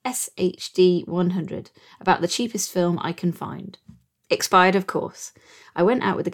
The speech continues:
camera, not happy that the round was people, but hey ho, and made some images over the course of a few weeks. I developed the roll, and there were images of people, no less, and that was great. Now,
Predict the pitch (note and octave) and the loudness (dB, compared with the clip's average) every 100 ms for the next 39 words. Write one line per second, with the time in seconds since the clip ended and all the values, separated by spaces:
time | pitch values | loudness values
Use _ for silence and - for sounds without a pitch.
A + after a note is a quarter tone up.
0 | G#3+ A3 D4 - _ - G#3+ - - G3 | -2 0 0 -4 _ -6 -2 -2 -2 -2
1 | G#3 F3 - E3 F3+ F3 E3+ - A3 F#3 | 0 0 0 2 2 2 -2 0 0 4
2 | F#3+ A#3+ - - F#3+ G#3 F#3 F3+ F#3 - | 2 2 -8 -4 4 4 4 0 -2 -12
3 | - _ - E3 F3 E3+ - - G3+ G3+ | -20 _ -6 -2 0 0 -2 -4 -2 -2
4 | F#3+ F#3+ - F3 E3 - - F3 - - | 0 -2 0 -2 -2 -4 -4 -4 -4 -8
5 | F3+ - D#3 C#3 C#4 - - - - _ | -8 -6 -8 -4 -6 -8 -12 -10 -12 _
6 | _ _ E3 F#3 A#3 C4 F#3 F3 F3 F3 | _ _ -6 0 2 2 2 2 4 4
7 | E3+ - D#3 D#3 D3+ - D#3 D#3+ E3+ A3 | 2 -2 -6 -6 -8 -10 -4 0 2 2
8 | A3+ F#4 G#4+ C4+ F3+ E3 - - D#3+ - | 2 2 2 2 2 0 -4 -6 -2 6
9 | F#4+ F#4+ G3 F3+ E3+ D#3 - - - C#3 | 6 6 0 2 0 -2 -2 -2 -4 -10
10 | D#3+ - G#3+ G#3 F3 C3+ - - _ _ | -4 0 0 2 0 -2 -6 -18 _ _
11 | _ _ _ _ - F3+ D3+ | _ _ _ _ -2 0 0